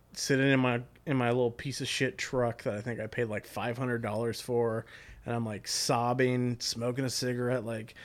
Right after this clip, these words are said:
I've, I don't know, like, trying to explain to her, 'cause, you know, at that point, I cut off communication with my family, and, you know, I'm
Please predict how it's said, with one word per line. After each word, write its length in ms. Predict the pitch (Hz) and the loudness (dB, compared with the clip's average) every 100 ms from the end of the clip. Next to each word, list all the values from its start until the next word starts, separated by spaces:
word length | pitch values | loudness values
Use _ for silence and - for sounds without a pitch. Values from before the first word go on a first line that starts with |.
| - - - _ _ - | -20 -20 -20 _ _ -10
I've, 300 | - 139 127 - - - - - | -2 0 -2 -10 -14 -16 -16 -6
I 100 | 151 | 0
don't 80 | 131 | 2
know, 80 | |
like, 160 | 123 120 | 2 4
trying 180 | 151 147 | 6 6
to 60 | |
explain 320 | 127 - 135 131 | 6 4 4 6
to 80 | 131 | 4
her, 60 | |
'cause, 320 | 127 120 - - _ _ - - - | 4 0 -2 -12 _ _ -20 -14 -2
you 100 | 139 | 4
know, 140 | 127 | 4
at 100 | 127 | 8
that 160 | 139 135 | 6 6
point, 260 | 135 127 - - | 2 2 -4 -6
I 220 | 104 110 | -4 -4
cut 200 | - 135 | -2 2
off 360 | 127 117 - - | 4 4 2 -14
communication 600 | - 127 120 110 120 - | -4 0 0 0 -2 -2
with 80 | 120 | -2
my 120 | 113 | -2
family, 460 | 107 120 113 113 113 | -4 -4 -4 -2 -2
and, 240 | 113 110 - | -4 -6 -6
you 80 | 117 | -6
know, 80 | |
I'm 260 | 110 117 | -4 -6